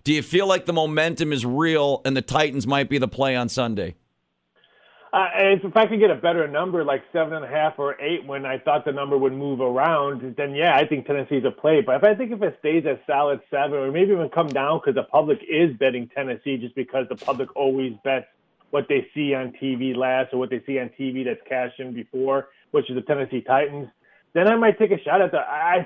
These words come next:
Speaker 2: think Kansas City, if it's gonna be offense per offense, I'm sorry, there's no way Tennessee will be able to, uh, match up with Kansas City. I like Kansas City's, uh, offense better than Tennessee's, even though they have Derrick Henry. But I think the big key, key stop is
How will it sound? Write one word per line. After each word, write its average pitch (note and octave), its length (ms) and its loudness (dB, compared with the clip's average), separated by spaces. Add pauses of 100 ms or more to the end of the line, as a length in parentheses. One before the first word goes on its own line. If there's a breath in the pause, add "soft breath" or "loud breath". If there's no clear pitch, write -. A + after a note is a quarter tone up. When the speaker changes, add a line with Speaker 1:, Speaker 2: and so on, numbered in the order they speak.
Speaker 2:
think A#3+ 200 2
Kansas E3+ 320 0
City, D#3+ 200 4
if E3+ 420 0
it's A3+ 160 4
gonna B3+ 160 0
be G#3 260 4
offense E3+ 460 0
per D#3+ 160 0
offense, C#3+ 420 0
I'm C3+ 220 -4
sorry, B2+ 260 0
there's A#2+ 180 -6
no C#3+ 180 0
way C#3 180 4
Tennessee C3+ 460 -8
will B2 100 -2
be B2 200 -4
able A2+ 200 -4 (120)
to, A#2+ 260 -6 (360 soft breath)
uh, A#2+ 180 0
match B2 340 -6
up A2+ 160 -4
with G#2+ 140 -8
Kansas A#2+ 380 -4
City. B2 180 -6
I C#3 180 4
like D#3+ 300 4
Kansas C#3+ 340 -2
City's, C3+ 340 -2
uh, B2 540 2
offense C3 500 0
better C3 220 0
than B2 160 -6
Tennessee's, C3+ 400 -6
even D#3+ 160 4
though D#3 100 0
they D#3+ 80 4
have C#3+ 140 2
Derrick D3+ 240 0
Henry. D3+ 260 -4 (240 soft breath)
But E3+ 80 6
I F#3+ 40 8
think A3+ 120 6
the A#3+ 60 6
big G#3 340 0
key, E3 220 -6 (160)
key G#3 180 -4
stop G#3 300 0
is D#3 80 -4